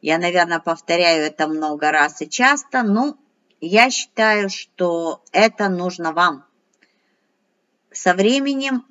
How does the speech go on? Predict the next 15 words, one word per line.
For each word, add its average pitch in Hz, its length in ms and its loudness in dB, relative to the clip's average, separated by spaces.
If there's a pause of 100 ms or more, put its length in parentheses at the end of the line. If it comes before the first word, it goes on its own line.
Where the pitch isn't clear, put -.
(180)
вы 165 340 -4
почувствуете 175 920 -2
разницу 143 560 0
в - 60 -16
своем 156 340 -4
состоянии, 208 840 0
и, - 20 -6
соответственно, 170 800 -2
ваша 180 380 0
жизнь 185 520 -4 (300)
будет 156 320 -4
все - 160 -6
счастливей 214 800 -4
и 151 400 -8
счастливей. 147 760 -8